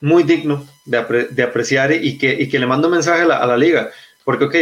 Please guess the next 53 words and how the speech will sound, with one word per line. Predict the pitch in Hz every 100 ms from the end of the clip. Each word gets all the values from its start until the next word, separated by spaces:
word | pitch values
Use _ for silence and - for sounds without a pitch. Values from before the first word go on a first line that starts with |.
| -
plantársela | 123 113 - 139 147 170 175
en | 170
tu | 165
primer | 147 147
partido | 147 160 - 160 123
a | 117
un | 135
equipo | 147 170 143 -
como | 123 113
los | 110
Chargers, | 147 156 127 117
a |
una | 120 151
defensa | 139 185 160
como | - 117
los | 110
Chargers | 143 151 131
que | 123
pega | - 120 131
duro | 143 156
y | 123
que | 113
tiene | - 123
una | 131
muy | 139
buena | 139 139
secundaria, | 143 143 131 123 127 156 - - _ _ _
ok, | - 160 160 - - -
eso | 127 147
no | 151
lo | 147
hace | 147
cualquiera. | 139 117 160 160 - _ - _ _ -
Y, | 139 131 123 123 120 -
y, | 135 143 135
y |
realmente | 123 131 139 143 175
también, | 170 131 185
o | 117
sea, | 117 101 - -
así | 120 139
como | 160
hablamos | 160 160 165 165
de |
Minshew | 165 165 160 165 -
y, | 139 127 117
y, | 131 123 120 110 117
y | - 131
el | 120
equipo | 117 113 156
mermado | 151 135 147 143 -
que |
tiene | 107 120 123 135